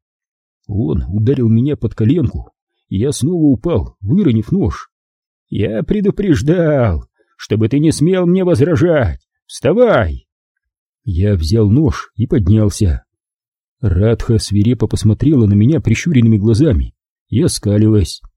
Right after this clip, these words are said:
«Я видел твой психологический портрет»,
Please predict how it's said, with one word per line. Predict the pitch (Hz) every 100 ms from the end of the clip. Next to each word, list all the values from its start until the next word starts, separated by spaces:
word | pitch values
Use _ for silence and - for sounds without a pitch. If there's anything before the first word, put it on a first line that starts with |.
| _ _ _ _ _ _
«Я | - 104 139 175
видел | 196 196 175 180 139
твой | 160 180
психологический | 110 139 170 185 175 151 143 - 151
портрет», | 147 - 160 139 101 -